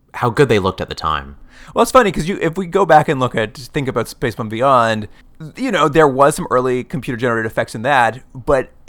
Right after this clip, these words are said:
Speaker 2: they either used them less or they used them to better effect because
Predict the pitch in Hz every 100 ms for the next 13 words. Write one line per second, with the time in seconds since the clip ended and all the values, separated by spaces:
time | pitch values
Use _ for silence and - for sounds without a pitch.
0 | - - - - 156 156 156 175 170 156
1 | 143 120 - - _ - 123 156 156 151
2 | 127 127 131 135 - 120 117 117 123 120
3 | 117 - 117 107 101 - 120 - 123 -
4 | 123